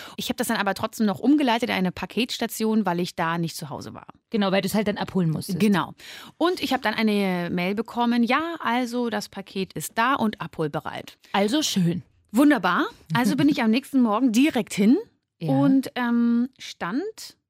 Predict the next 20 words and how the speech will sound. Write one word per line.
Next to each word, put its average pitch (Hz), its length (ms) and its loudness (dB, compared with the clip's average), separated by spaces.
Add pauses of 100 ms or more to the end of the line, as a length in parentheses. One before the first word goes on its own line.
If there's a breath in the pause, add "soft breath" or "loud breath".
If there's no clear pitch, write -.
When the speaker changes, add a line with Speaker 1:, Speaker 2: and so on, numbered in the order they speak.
(200)
Speaker 1:
vor 269 160 0
diesem 240 220 0
Paketshop - 760 -8
Speaker 2:
Mhm. 185 300 2
Speaker 1:
und 233 180 -2
da 214 180 0
war 196 200 -2
ein 175 180 -4
Bild 214 480 -6 (140)
und 240 160 0
da 226 80 -2
stand - 280 -10
drauf, 220 360 0 (300 soft breath)
seit 190 300 -2
über 285 300 0
einem 226 240 2
Monat 220 600 0
sind 202 280 0
diese 240 160 -2
Leute 196 540 -4